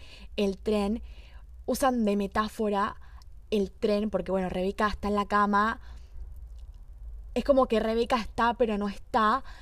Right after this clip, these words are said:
Y ella se, eh, enfrenta su final desde un tren. Desde, o sea, ella se lo imagina de esa forma. Mientras que cada, cada integrante de la familia se despide de ella y la agradece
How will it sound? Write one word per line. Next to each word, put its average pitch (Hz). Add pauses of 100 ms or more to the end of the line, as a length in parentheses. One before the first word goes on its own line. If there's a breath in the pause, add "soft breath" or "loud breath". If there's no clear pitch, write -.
(320 loud breath)
Y 277
ella 302
se, 226
eh, 208 (1300 soft breath)
enfrenta 277
su 220
final 226 (220)
desde 220
un 226
tren. 214
Desde, 180
o 190
sea, 180
ella 170
se -
lo 180
imagina 190
de 190
esa 185
forma. 190 (1900 loud breath)
Mientras 233
que 214
cada, 254 (200)
cada 233
integrante 220
de 214
la 196
familia 214 (360 loud breath)
se -
despide 240
de 220
ella 214
y 196
la 185
agradece 196